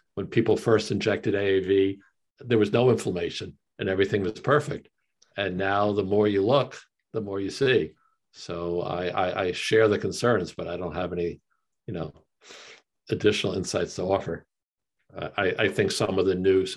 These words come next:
uh, serotypes and modifications and, uh, directed evolution will hopefully find, um, viruses that are less toxic.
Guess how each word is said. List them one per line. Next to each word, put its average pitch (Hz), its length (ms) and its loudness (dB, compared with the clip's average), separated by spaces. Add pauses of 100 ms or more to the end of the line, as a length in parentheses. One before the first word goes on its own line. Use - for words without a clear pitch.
(120)
uh, 87 500 -2 (400)
serotypes 107 640 2
and 92 100 -4
modifications 95 920 -2
and, 85 280 -6
uh, 85 340 -6 (360)
directed 98 440 4
evolution 92 600 2
will 85 140 -8
hopefully 87 680 -4 (840)
find, 87 520 -4 (160)
um, 82 640 -6 (920)
viruses 90 580 -2
that 85 160 -2
are 85 60 -6
less 85 240 -4
toxic. 87 480 -8